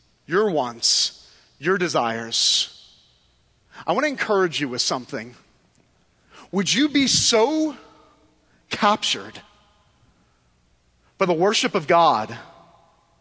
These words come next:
Would you be so transformed that when the needs arise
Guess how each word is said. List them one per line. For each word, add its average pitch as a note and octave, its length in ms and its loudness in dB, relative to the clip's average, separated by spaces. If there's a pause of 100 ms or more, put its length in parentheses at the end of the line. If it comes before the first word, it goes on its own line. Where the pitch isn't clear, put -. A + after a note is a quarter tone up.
(1200)
Would E3 120 -6
you C4+ 80 -4
be C4+ 80 2
so B3+ 420 4
transformed F#3+ 960 -2 (1900)
that F#3+ 320 4 (1040)
when F#3+ 140 0
the F#3+ 60 -2
needs A#3+ 340 0
arise E3+ 1300 2